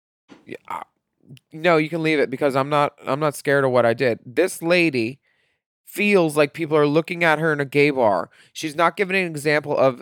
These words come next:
actual discrimination. She's saying, "Oh, people think they're looking at me 'cause they think I'm straight."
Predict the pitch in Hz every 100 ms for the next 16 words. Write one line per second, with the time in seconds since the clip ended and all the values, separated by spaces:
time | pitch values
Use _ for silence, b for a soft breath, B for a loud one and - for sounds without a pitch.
0 | - 131 135 - 156 135 139 - 147 139
1 | 135 131 135 - 113 113 _ b - -
2 | 175 156 151 165 165 170 165 160 175 160
3 | _ - 160 165 160 175 160 147 151 170
4 | 147 156 156 147 151 139 - 160 143